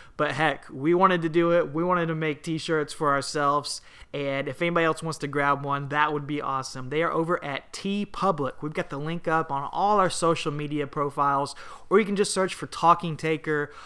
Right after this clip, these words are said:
on T public dot com. It is a special Taker Easy design. You know our catchphrase that Travis says at the end of every episode. Uh, we made a special design for it.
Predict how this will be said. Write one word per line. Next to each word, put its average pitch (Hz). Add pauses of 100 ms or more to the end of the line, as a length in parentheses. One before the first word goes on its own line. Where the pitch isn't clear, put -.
(140)
on 135
T 185
public 160
dot 143
com. 135
It 143
is 139
a 131
special 175
Taker 196
Easy 165
design. 131 (320)
You 156
know 156
our 147
catchphrase 147
that 143
Travis 143
says 139
at 139
the 151
end 139
of 131
every 143
episode. 131 (260)
Uh, 135
we 135
made 143
a 131
special 156
design 143
for 139
it. 143